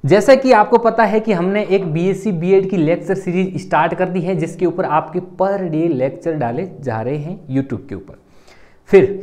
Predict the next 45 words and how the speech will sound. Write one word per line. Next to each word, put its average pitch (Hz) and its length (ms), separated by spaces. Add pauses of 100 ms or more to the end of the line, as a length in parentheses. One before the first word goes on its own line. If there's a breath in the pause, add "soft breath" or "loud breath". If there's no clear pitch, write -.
(260 loud breath)
एक 226 220
question 196 320
है 208 140
जो 202 120
ट्वेल्थ 185 320
प्लस 190 400
ऐप 147 220
के 196 80
बारे 180 240
में 208 100
या 175 80
ट्वेल्थ 175 400
plus 185 200
institute 190 440
के 196 80
बारे 151 240
में 170 100
रोजाना 151 340
repeated 151 580
पूछा 147 260
जा 117 180
रहा 120 120
है 147 180
कि 185 120
क्या 185 300
sir 196 280
वीएमओयू 180 920
का 180 220
भी 196 220
आप 185 220
academy 170 400
course 170 260
देते 165 280
हैं? - 420
जी 143 240
हाँ, 143 400
बिल्कुल, 151 520 (260)
बीएससी 165 500
का 170 180
वीएमओयू 147 720
का 160 160
हम 139 280 (160)
course 139 260 (140)
देते 110 300
हैं। 113 160